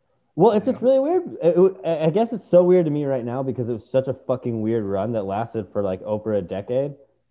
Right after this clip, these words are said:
Speaker 1: And, like, the only thing left from it is Miles Morales. Like, d-,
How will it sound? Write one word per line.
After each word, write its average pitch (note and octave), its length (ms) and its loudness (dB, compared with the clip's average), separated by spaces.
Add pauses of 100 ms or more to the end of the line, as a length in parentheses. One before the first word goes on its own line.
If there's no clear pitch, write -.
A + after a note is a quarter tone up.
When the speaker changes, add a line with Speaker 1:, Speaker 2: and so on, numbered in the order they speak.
Speaker 1:
And, A2+ 460 -4 (180)
like, G2 260 -8 (560)
the C3 220 0
only D#3 320 4
thing C#3 200 0
left A2+ 200 -2
from G#2+ 180 -2
it F#2+ 100 -6
is F2+ 100 -10
Miles F2 260 -8
Morales. D2+ 260 -14 (140)
Like, A2 180 -2 (120)
d-, B2+ 160 -6